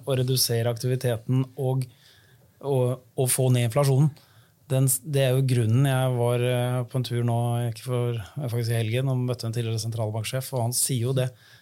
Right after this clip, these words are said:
Det viktigste er inflasjonen. Det kommer overalt. Og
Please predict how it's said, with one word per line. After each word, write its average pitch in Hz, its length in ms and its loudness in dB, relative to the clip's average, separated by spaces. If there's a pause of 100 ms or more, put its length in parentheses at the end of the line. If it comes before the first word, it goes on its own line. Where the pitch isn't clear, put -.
(120)
Det 127 120 -4
viktigste 139 720 -2 (240)
er 127 300 0 (420)
inflasjonen. 123 640 0
Det 127 180 -4
kommer 117 440 -2 (200)
overalt. 123 680 -4 (680)
Og 131 440 0